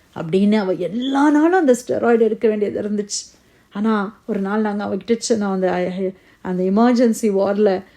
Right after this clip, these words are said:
அவ அட்மிட் ஆகி இருந்த பொழுது, அவ ரொம்ப சின்ன பிள்ளை. அப்போ சொன்னா, "எனக்கு இது ரொம்ப வலிக்குது." அப்போ நாங்க சொன்னோம், "மம்மி டாடி உனக்காக ஜெபம் பண்ணிட்டோம்,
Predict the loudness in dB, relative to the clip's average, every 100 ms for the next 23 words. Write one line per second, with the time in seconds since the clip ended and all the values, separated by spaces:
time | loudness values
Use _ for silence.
0 | _ -4 0 0 2 0 0 0 0 2
1 | 2 -2 -4 -2 -2 2 4 4 0 _
2 | _ _ -10 -6 -6 -2 -2 -2 0 0
3 | -2 -6 -8 _ _ _ -10 -2 -2 0
4 | 0 0 -2 -6 -8 -6 2 2 2 2
5 | 4 4 4 2 0 2 2 0 -6 -4
6 | -4 -4 -4 -4 -2 -4 -6 _ _ _
7 | _ _ _ -2 4 6 6 6 4 2
8 | 0 -2 0 2 2 0 -2 -2 -2 -4
9 | -8